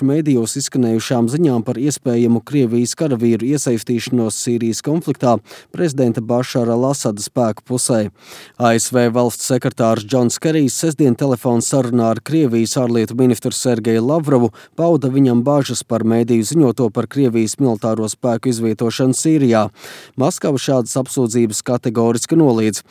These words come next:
bet apstiprina, ka Krievija palīdz Sīrijas valdībai. Ārlietu ministrijas pārstāve Marija Zahārova arī norādīja,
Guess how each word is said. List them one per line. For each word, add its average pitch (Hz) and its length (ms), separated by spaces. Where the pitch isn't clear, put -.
bet 110 240
apstiprina, 143 560
ka 147 160
Krievija 131 480
palīdz 117 540
Sīrijas 117 420
valdībai. 120 220
Ārlietu 113 1120
ministrijas 113 480
pārstāve 113 560
Marija 113 400
Zahārova 139 720
arī 147 180
norādīja, 127 560